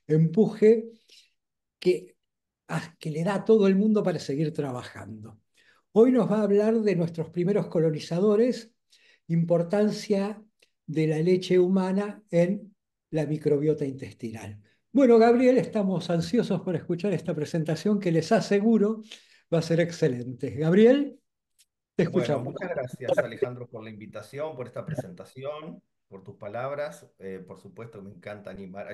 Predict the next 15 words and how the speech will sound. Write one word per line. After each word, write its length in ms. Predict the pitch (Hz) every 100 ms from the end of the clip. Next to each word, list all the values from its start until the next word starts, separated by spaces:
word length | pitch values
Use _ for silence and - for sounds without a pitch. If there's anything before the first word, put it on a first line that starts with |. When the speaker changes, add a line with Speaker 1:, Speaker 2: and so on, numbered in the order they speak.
| 113
Speaker 2:
A 40 |
mí 100 | 127
me 120 | 185
dicen 200 | 170 170
el 80 | 131
gauchito 480 | 113 165 - 139 113
Gil, 280 | - 101 _
porque 400 | - 85 _ 107
alguien, 400 | 104 120 127 113 _ 90
aquel 220 | 113 143
gauchito 340 | 139 120 131
Gil 140 | 127 139
en 80 | 131
Argentina 500 | 120 131 139 147 139
es 200 | -